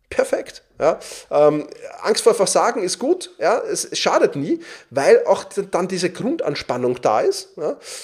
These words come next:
aber man muss sie halt überwinden und man lernt auf jeden Fall was dazu. Und selbst wenn der Vortrag komplett in die Hose gegangen wäre, ähm, hätte sie, hätte sie auf jeden Fall was dazugelernt. Natürlich wäre es ein schlechteres, äh, eine schlechtere Erfahrung gewesen für sie, aber sie hätte was dazugelernt.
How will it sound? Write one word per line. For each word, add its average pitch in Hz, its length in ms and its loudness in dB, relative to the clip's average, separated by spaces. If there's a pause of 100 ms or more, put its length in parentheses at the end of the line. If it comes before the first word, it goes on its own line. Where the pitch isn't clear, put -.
(140)
aber 175 280 4
man 180 140 2
muss 170 160 -2
sie 170 80 -2
halt 147 120 4
überwinden 156 480 -2 (220)
und 139 120 -6
man 135 140 0
lernt 120 300 -2
auf - 120 -10
jeden 190 200 -2
Fall 175 160 2
was 156 140 4
dazu. 175 240 0
Und 175 100 6
selbst 185 240 0
wenn 185 80 4
der 180 80 4
Vortrag 165 340 2
komplett 190 420 0
in 170 60 -8
die 143 100 -4
Hose 180 220 0
gegangen 110 460 0
wäre, 110 220 0 (360)
ähm, 127 480 2 (280)
hätte 120 260 -6
sie, - 100 -12
hätte 123 160 -14
sie 147 60 0
auf - 80 -4
jeden 123 140 -2
Fall 131 100 2
was 135 140 0
dazugelernt. - 600 -12 (100)
Natürlich 160 380 -2
wäre 160 80 8
es 156 80 4
ein 135 160 0 (320)
schlechteres, - 540 4
äh, 117 460 -2 (580)
eine 135 160 -4
schlechtere 156 260 2
Erfahrung 196 520 4
gewesen 104 360 -4
für 101 120 -10
sie, - 280 -8 (400)
aber 131 180 6
sie 175 120 4
hätte 165 120 2
was 156 120 2
dazugelernt. - 600 -10